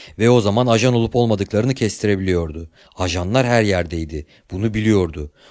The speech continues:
Onların kendisini gözlediklerini hissedebiliyordu. Zihnine girmeye çalışıyorlardı. Ama buna izin vermeyecekti. Eğer sürekli bir adım önde olurlarsa onları yenebilirlerdi. Şimdiye kadar Jasper,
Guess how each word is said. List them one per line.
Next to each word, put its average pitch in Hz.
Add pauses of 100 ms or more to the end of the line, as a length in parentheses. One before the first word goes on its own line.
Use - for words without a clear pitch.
(100)
Onların 101
kendisini 104
gözlediklerini 101
hissedebiliyordu. 98 (300)
Zihnine 123
girmeye 95
çalışıyorlardı. 80 (260)
Ama 92
buna 101
izin 110
vermeyecekti. 85 (260)
Eğer 95
sürekli 107
bir 117
adım 107
önde 107
olurlarsa 95 (160)
onları 98
yenebilirlerdi. 92 (240)
Şimdiye 101
kadar 95
Jasper, 101